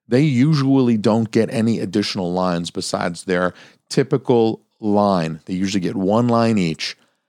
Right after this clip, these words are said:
Here, they get to talk about how their love is stronger than the curse, before finally do breaking up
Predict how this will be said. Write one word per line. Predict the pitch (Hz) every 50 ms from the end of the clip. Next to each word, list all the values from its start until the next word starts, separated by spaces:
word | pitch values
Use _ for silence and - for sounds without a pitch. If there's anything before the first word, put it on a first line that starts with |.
| _ _
Here, | _ _ 180 202 214 196 175 170 175 175 - _ _ _
they | - 127
get | 120 127 139
to | - 135
talk | 127 - 120 123 -
about | 117 107 104 101
how | 98 107 117
their | 110 107 113 113
love | 107 110 107 104 95
is | 92 85
stronger | - - - - 95 98 104 104 95 92 95
than | 85 90 87 90 87
the | 85 82
curse, | - - - 170 120 85 69 - - - - - _ _ _ _ _ _ _ _ _ _ _
before | 123 120 - - 156 139 117
finally | - - - 123 120 113 107 104 92 87
do | 82 90 - 127 180 196 165 127 107 104 92 -
breaking | - - - 113 107 104 - 104 101 98 101
up | 113 104 - -